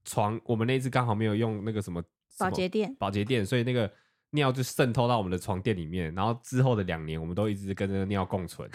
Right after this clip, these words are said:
Speaker 2: <laughs> 但是我们上面还有铺个保洁垫。
Speaker 1: 对，反正就是看，眼不见为凭。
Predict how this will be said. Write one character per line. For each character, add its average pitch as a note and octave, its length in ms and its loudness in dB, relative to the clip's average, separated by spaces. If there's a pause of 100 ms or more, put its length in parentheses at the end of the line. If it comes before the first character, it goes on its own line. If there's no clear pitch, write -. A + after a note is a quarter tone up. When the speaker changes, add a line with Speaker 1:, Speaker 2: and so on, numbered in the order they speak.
(120)
Speaker 2:
<laughs> F3 160 0
但 A#3+ 160 6
是 B3+ 100 8
我 A#3 140 6
们 G3 220 0
上 B3+ 120 2
面 A#3+ 160 2
还 C#4 60 4
有 G3+ 80 4
铺 F#3+ 160 4
个 G#3 80 6
保 G3 160 -2
洁 D#3+ 180 -6
垫。 F3+ 200 -2
Speaker 1:
对， G#2+ 260 6
反 A#2+ 100 4
正 D3+ 120 4
就 D#3+ 100 4
是 D#3 140 4
看， E3 280 2
眼 B2+ 160 2
不 C3 60 0
见 F3+ 160 4
为 B2 160 6
凭。 G2 260 0